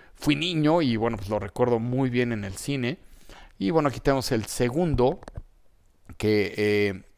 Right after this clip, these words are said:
que aquí ya, pues si se fijan, ya no tiene la parte de, de la, la telaraña pintada de cromo.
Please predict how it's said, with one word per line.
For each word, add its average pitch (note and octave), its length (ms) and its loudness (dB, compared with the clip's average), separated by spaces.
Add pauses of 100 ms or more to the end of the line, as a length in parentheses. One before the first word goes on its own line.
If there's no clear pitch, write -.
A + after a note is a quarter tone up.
(380)
que - 80 -8
aquí A#2+ 280 -4
ya, A#2 680 6 (160)
pues A#2 160 -4
si G2 80 -6
se G#2+ 120 -2
fijan, C3 260 0
ya B2+ 100 4
no B2+ 120 0
tiene C3+ 480 -2
la G#2 240 -2
parte A#2 500 2
de, G2 580 -4
de G#2 220 0
la, G2 400 -2
la G2 180 -6
telaraña A2 640 -2
pintada A2 600 0
de G2+ 320 -8
cromo. C3 400 0